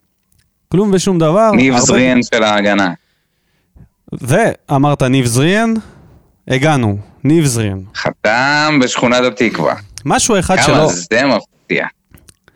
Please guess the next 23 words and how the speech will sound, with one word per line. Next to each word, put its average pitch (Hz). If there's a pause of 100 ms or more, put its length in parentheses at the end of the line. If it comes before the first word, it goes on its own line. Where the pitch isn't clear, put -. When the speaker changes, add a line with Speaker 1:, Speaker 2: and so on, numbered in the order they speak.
(640)
Speaker 2:
אתה 120
יודע, 160
נגיד 143
לראות 156
את 135
בן 123
ביטון 160
בצהוב, 123
היה 110
לי 120
קשה 107
מאוד. 101 (540)
לראות 123
את 147
ניב 156
זריאן 147
בכתום, 156
זה 123
היה 120
הדבר 127
הכי 156
טבעי 156
בעולם. 120